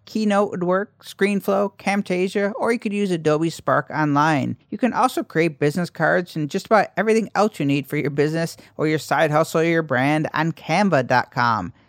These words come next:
My priority is just to have things to share with people to promote my services.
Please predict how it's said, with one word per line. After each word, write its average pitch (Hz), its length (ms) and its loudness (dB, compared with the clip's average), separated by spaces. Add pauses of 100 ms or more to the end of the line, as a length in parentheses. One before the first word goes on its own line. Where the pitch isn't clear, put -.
My - 200 2
priority 202 540 4
is 156 120 -4
just 208 160 -4
to 202 80 -4
have 190 320 -2
things 180 280 -4
to 160 60 -4
share 143 320 2
with 135 140 0
people 131 320 -4
to 120 160 -6
promote 156 480 -2
my 156 100 -4
services. 135 680 -4